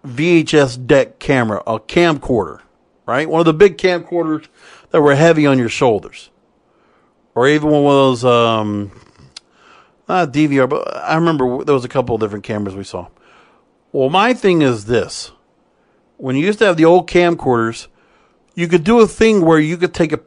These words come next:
pair of pantyhose, take a portion of it, stretch it out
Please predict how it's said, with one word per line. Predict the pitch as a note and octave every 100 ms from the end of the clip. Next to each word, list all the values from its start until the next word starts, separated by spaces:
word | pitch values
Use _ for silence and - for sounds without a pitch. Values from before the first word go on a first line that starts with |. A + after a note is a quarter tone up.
| _ _ _ -
pair | - F3
of | -
pantyhose, | D3+ D#3+ B2+ G#2 E2+ - - _ _ _ _ _ _ _ _
take | - F3
a |
portion | F3 G#3 F#3+ -
of | A2+
it, | A2 - _ _ _ _ _ _ _ _ _ _ _
stretch | - - - D#3+ F3+ -
it | - -
out | E3+ E3 F3